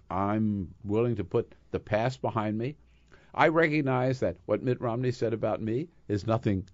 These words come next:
near as bad as what I said about Marco Rubio or Ted Cruz or their family. So I'm willing to put that behind me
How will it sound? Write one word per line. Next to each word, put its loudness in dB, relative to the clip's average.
near 8
as 4
bad 4
as -2
what -2
I -4
said -8
about -12
Marco -2
Rubio 2
or 2
Ted 0
Cruz -4
or -2
their 0
family. -2
So 6
I'm 4
willing 4
to 0
put 0
that 6
behind 4
me -2